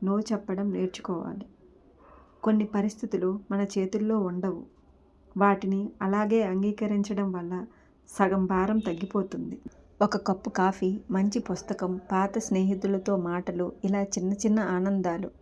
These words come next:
ఇవే మనసును మళ్ళీ బతికిస్తాయి. అణచివేసిన భావాలు మనసును ఎలా భారంగా మారుస్తాయంటే,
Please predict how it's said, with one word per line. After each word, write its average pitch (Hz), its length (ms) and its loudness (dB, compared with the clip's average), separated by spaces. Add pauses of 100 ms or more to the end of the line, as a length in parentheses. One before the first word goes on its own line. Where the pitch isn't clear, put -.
ఇవే 196 220 4
మనసును 196 480 2
మళ్ళీ 185 300 2
బతికిస్తాయి. 180 760 -2 (240)
అణచివేసిన 202 680 0
భావాలు 185 640 -2 (520)
మనసును 202 400 0
ఎలా 190 340 0
భారంగా 196 520 -2
మారుస్తాయంటే, 180 1000 -4